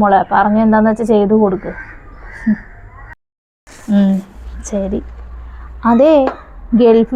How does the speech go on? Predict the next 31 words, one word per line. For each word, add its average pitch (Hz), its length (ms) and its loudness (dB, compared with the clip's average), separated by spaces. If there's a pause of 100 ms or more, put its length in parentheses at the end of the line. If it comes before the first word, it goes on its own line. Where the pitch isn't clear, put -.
വീടാണ്, 285 460 4 (460)
ഗൾഫിൽ 226 300 4
നിന്ന് 294 140 2
ഒരാൾ 277 260 4 (100)
വന്നിട്ട് 262 260 2
വല്ല 262 220 4
മിഠായ 226 380 4 (240)
ഒക്കെ 208 180 -2
ഒന്നുമില്ലേ? 254 500 4 (380)
എനിക്ക് 233 180 2
കുറച്ച് 247 300 2
മിഠായി 214 400 2
വേണം, 208 260 0 (160)
പിന്നെ 220 260 2
കുളിക്കുന്ന 214 440 0
സോപ്പ്, 196 240 0
എനിക്ക് 190 200 -4
അവിടുത്തെ 220 300 0
സോപ്പൊക്കെ 233 380 -2
ഭയങ്കര 254 640 0 (100)
ഇഷ്ടമാണ്, 208 360 0 (400)
ആ 208 40 4 (100)
സോപ്പും 202 420 2
വേണം, 208 200 0 (180)
പിന്നെ 285 180 2
ഒരു 254 140 4
സ്പ്രേയും 202 460 2
വേണം. 175 200 -6 (340)
എളുപ്പം 262 200 4
എടുത്തോണ്ട് 285 260 2
വാ. 165 60 0